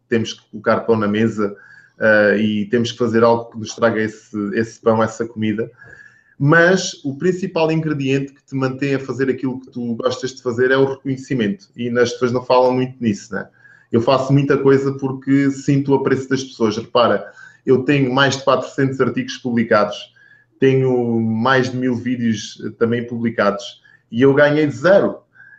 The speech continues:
No entanto, cada vídeo, cada mensagem tem um comentário, e isso a mim dá-me uma força incrível, porque é o reconhecimento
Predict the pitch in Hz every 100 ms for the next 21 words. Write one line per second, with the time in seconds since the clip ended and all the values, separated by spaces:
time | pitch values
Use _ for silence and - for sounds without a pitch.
0 | _ - 139 151 139 160 165 - 165 151
1 | 135 147 156 160 151 143 147 139 139 147
2 | 147 151 143 147 147 147 143 139 143 123
3 | 107 107 _ 123 139 143 - 135 147 160
4 | 156 156 151 147 - 151 160 - 156 156
5 | - - 147 170 151 123 - - 147 143
6 | 135 151 143 147 139 139